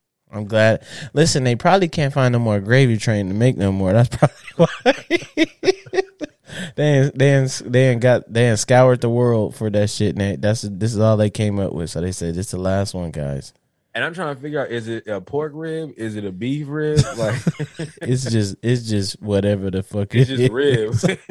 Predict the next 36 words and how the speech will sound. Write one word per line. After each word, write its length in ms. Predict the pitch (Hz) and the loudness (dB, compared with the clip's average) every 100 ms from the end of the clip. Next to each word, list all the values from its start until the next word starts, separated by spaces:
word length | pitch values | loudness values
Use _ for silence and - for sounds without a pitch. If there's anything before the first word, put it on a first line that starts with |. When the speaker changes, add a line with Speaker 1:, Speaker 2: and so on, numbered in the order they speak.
| 208 - | -4 -2
Speaker 1:
It's, 240 | 202 143 208 - - 165 | 0 0 -2 -8 -10 0
it's 240 | 156 156 123 | 4 4 4
just 200 | 123 107 | 2 2
rib. 260 | 123 135 | 2 4
What 140 | 170 190 | 4 6
kind 200 | 233 214 | 4 4
of 100 | 180 | 2
meat 180 | 185 143 | 0 0
is 200 | 101 90 | 0 -2
this? 240 | 82 - | -8 -8
It's 120 | 113 104 | -6 -4
just 140 | 82 | -4
rib. 380 | 76 80 80 - _ _ | -2 -4 -4 -8 _ _
Speaker 2:
It 120 | 117 117 | -14 -6
come 220 | 151 147 | -4 -4
from 180 | 139 110 | -4 -4
a 60 | |
Mick 320 | 98 123 139 - | -2 -2 -4 -4
cow, 400 | 147 135 87 95 | -2 -2 -2 -6
nigga. 280 | 113 170 | 2 4
It's 220 | 113 131 98 | 4 0 -8
a 80 | |
Mick 300 | 87 120 127 113 | -10 -8 -8 -6
rib. 340 | 131 139 95 87 104 - | -4 -2 -4 -8 -18 -12
<laughs> 1000 | 269 _ - _ - 311 - - 151 _ | -12 _ -20 _ -12 -12 -12 -16 -18 _
Speaker 1:
It's 140 | - - | -12 -4
a 20 | |
McCow. 680 | 120 98 - 139 117 90 - | -2 -2 0 2 4 2 0
<laughs> 40 | _ _ _ - - - - _ - - _ - _ - - _ _ _ _ _ _ _ _ _ - | _ _ _ -20 -20 -14 -14 _ -16 -16 _ -16 _ -20 -20 _ _ _ _ _ _ _ _ _ -14
Oh 480 | 139 147 135 127 113 | -10 -8 -6 -6 -8
fuck 440 | - 131 123 64 | -6 -2 0 2
yeah, 240 | 101 107 | 4 4
fuck 280 | 95 139 156 | 4 4 4
McRibs. 640 | 143 135 123 117 127 143 - _ _ _ _ _ _ - | 4 0 2 2 2 -4 -14 _ _ _ _ _ _ -6
And, 300 | 107 104 95 98 | 0 2 2 0
um, 480 | 101 92 82 80 | 0 0 -2 -6